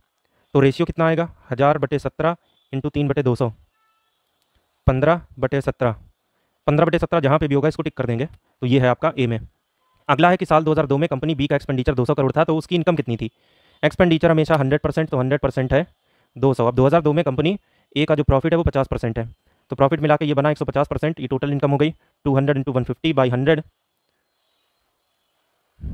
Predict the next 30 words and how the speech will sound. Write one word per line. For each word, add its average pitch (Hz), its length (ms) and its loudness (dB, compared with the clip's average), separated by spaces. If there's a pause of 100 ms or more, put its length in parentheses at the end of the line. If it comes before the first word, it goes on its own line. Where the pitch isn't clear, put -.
(2000)
वापस 127 300 0
से 156 60 -2
इसको - 120 -4
चेक 147 140 -2
कर 143 120 0
लेते 123 200 0
हैं, 160 120 -2 (1500)
हमसे 135 240 0
किसके 165 200 -4
लिए 165 80 2
पूछा 160 160 0
है? 165 40 2
कंपनी 160 260 0
बी 143 140 2
के 131 80 -2
लिए। 120 200 -2
ओके, 139 320 0 (420)
कंपनी 156 300 0
बी 139 180 0
जो 131 100 2
है 147 160 2
इसका 156 180 -4
पूछा 127 220 0
ये 151 100 -2
तीस 147 220 -2
है, 107 120 -8 (520)
हंड्रेड 135 260 2
परसेंट 147 360 -2
दो 123 160 -2
सौ, 160 200 0